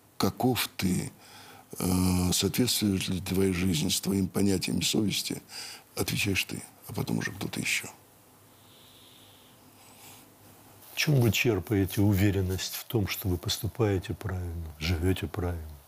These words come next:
Speaker 1: Э, во-первых, я не уверен в этом. Э, я не думаю, что я вот, э,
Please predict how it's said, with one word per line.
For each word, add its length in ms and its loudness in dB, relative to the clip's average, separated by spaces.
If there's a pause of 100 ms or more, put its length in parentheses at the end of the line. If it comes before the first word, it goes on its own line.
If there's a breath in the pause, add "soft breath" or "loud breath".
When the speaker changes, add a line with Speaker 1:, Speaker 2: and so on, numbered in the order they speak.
(1500 loud breath)
Speaker 1:
Э, 500 4 (1080 loud breath)
во-первых, 540 2
я 80 6
не 80 4
уверен 360 0
в 60 -8
этом. 220 -10 (1700 loud breath)
Э, 40 -2 (440)
я 240 4
не 100 6
думаю, 400 4
что 520 0 (1000 loud breath)
я 260 2
вот, 300 -2
э, 1400 -2